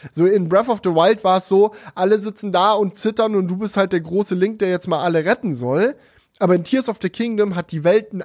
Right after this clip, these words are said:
Eigenwillen. Ein Eigen-, die machen selber alle Kram. Du triffst ständig irgendwelche Leute, die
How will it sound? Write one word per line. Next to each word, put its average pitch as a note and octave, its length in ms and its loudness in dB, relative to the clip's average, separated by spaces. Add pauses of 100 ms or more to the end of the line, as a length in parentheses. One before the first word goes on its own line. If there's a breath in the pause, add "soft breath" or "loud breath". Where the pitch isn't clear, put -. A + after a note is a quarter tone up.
Eigenwillen. C#3 840 0 (280 loud breath)
Ein F#3+ 100 -8
Eigen-, A3+ 280 0
die G3 80 -6
machen A3+ 300 0
selber G#3+ 420 4
alle F3+ 220 2
Kram. B2+ 420 -8 (200 loud breath)
Du F3 60 -12
triffst A#3+ 300 -4
ständig B3+ 380 0
irgendwelche A#3+ 420 -4
Leute, G#3 380 2
die D#3+ 260 -4